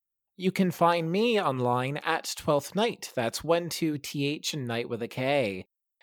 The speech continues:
You can find Brandon and me discovering the ways of the Force on Heroes of the Hydian Way, a Star Wars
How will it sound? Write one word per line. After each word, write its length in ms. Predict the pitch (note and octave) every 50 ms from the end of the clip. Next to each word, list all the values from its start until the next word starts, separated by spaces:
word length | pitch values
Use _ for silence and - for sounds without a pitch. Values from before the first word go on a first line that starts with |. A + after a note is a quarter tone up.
| _ _
You 120 | - D#3+ D#3
can 160 | - D#3+ C#3+
find 280 | - E3+ E3+ E3+ E3
Brandon 460 | C3+ D3 D3 D#3+ F3+ F#3+ F#3+ F#3+ F#3+ F3+
and 80 | D#3+
me 140 | D#3 D#3 D#3
discovering 580 | C#3 D3+ - - - E3+ D#3+ D#3 F3+ F#3 F#3 F3
the 80 | E3+
ways 320 | D3 C3 C#3 D3 D#3 - -
of 60 | C#3+
the 100 | D3 C3+
Force 480 | - - C3+ C#3 C#3 G#2+ G2 - - - -
on 200 | B2 B2 B2+ A#2+
Heroes 520 | A2 - - E3+ F#3 F#3+ G3 G3+ F#3 F#3
of 80 | F3+ C#3+
the 80 | D#3
Hydian 520 | C#3 - D3 C#3+ C#3+ D3+ C3+ C#3+ C#3 C3+ A#2
Way, 420 | G#2+ A2+ A#2 A2+ A2 G#2 G2+ G2+
a 160 | F2+ - A#2+
Star 360 | A#2 - - D#3+ D3+ D#3+ E3
Wars 240 | D3 D3+ D#3+ D#3 C#3+